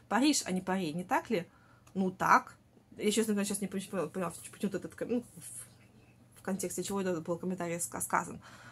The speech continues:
А, ну, смотрите, если вы хотите, ну, и, если мы не хотим японизировать свою речь, то почему мы не будем говорить си-, си-, шире вместо сира, это «Какаши вместо какаси» и так далее? Если мы не хотим японизировать свою речь,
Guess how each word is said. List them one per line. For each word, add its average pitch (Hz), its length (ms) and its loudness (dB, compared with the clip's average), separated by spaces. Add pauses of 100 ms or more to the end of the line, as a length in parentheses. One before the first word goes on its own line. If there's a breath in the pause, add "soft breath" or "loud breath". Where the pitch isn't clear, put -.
(160 loud breath)
А, 180 400 6
ну, 214 140 6
смотрите, 214 400 2 (360 loud breath)
если 247 580 6
вы 220 180 4
хотите, 214 720 2 (220)
ну, 214 160 6
и, 208 160 4 (100)
если 240 280 6
мы 254 120 10
не 247 100 8
хотим 247 280 4
японизировать 220 580 6
свою 196 260 4
речь, 240 360 0 (240 soft breath)
то 190 100 -4
почему 214 320 4
мы 226 100 8
не 208 80 8
будем 202 220 6
говорить 190 400 2 (100)
си-, - 220 0
си-, 190 320 0 (160)
шире 196 460 4 (260 loud breath)
вместо 180 240 0
сира, 359 480 4 (220)
это 175 180 -4
«Какаши 196 440 4
вместо 175 200 -2
какаси» 277 460 2
и - 20 4
так 214 160 2
далее? 170 380 0 (960 loud breath)
Если 196 240 4
мы 202 120 8
не 196 80 4
хотим 190 260 0
японизировать 180 540 0
свою 185 220 0
речь, 170 260 -2